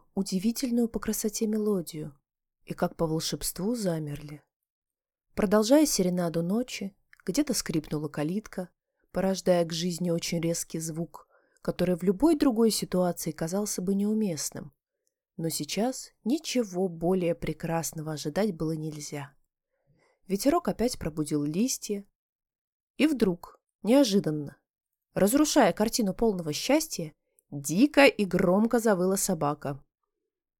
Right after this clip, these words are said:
Ее вой был сгустком тоски, боли и отчаяния.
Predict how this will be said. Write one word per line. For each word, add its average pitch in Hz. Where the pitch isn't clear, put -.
Ее 180
вой 233
был 226
сгустком 202
тоски, 202
боли 180
и 165
отчаяния. 170